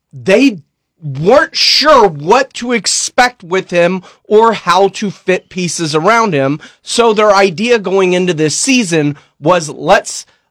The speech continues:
let's see what fits before we make any rash decisions and reevaluate this at the end of the year or maybe at the trade deadline or whatever it may be.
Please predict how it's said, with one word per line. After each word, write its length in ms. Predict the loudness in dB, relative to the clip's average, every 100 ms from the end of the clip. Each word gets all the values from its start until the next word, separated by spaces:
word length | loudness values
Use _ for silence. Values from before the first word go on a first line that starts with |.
| _ _ _ -6
let's 260 | 0 0 -2
see 260 | -4 -2
what 280 | 0 -2 -4
fits 300 | -2 -2 -2
before 320 | -4 -4 -2
we 160 | 0 0
make 320 | 0 -2 -2
any 260 | 0 0 0
rash 540 | -2 0 2 2 0
decisions 1040 | -6 -6 -4 0 0 0 -4 -6 -8 -10 -12 _ _ _ _ _ _ _ _ _ _
and 140 | 0 2
reevaluate 1080 | 2 2 4 2 2 2 2 0 -2 -2 0
this 220 | -2 0
at 140 | -4
the 180 | -2 -2
end 140 | -2
of 80 | -2
the 120 | -2
year 380 | -2 0 0 -2 -14 _ _ _
or 360 | 0 2 2 0
maybe 340 | -2 -2 -2
at 100 | -4
the 80 | -4
trade 400 | -4 -2 0 0
deadline 440 | -4 -6 -4 -6 -4
or 220 | -2 -2
whatever 460 | 0 2 2 2 0
it 80 |
may 180 | 0 0
be. 460 | 0 -2 0 0